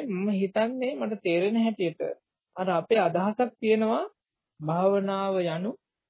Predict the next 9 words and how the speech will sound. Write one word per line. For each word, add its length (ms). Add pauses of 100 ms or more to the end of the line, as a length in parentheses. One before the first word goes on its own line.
(400)
ආ, 120
මම 160
මේ 180
ප්‍රශ්නේ 280
අහන්නම්කෝ. 380 (280)
අපි 180
භාවනාව 480
කියන්නේ 300
මොකක්ද? 220